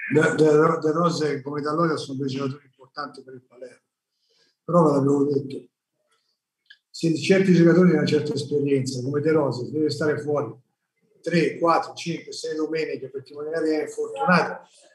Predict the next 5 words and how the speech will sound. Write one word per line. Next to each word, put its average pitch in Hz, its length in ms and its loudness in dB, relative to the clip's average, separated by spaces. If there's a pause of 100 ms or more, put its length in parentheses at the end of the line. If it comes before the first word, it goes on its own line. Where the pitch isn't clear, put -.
(280)
le 135 100 -6
prestazioni 156 1040 0
che 135 100 -8
lo 151 140 2
sostituisci 151 1200 0